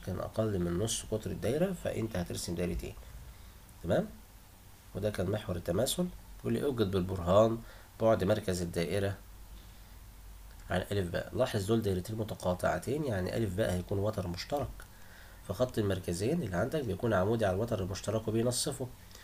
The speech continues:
فبالتالي القطعة ألف باء هتتنصف، وكمان هيبقى المركز عمودي، يعني ميم سين هتبقى عمودية على إيه؟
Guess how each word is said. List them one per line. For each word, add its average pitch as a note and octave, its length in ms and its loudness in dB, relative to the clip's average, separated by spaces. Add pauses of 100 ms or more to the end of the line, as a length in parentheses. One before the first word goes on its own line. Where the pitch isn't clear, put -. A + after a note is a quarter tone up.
(260)
فبالتالي G2+ 640 2
القطعة G2 460 2
ألف A2 220 2
باء B2 300 2
هتتنصف، G#2 640 0 (720)
وكمان F#2 480 2 (2250)
هيبقى A2 280 2
المركز A2+ 480 4
عمودي، A#2 460 4 (300)
يعني E2+ 220 -2
ميم G#2 180 2
سين A2+ 280 0
هتبقى F#2+ 420 0
عمودية G#2 560 2 (920)
على G2 180 4
إيه؟ G2+ 280 2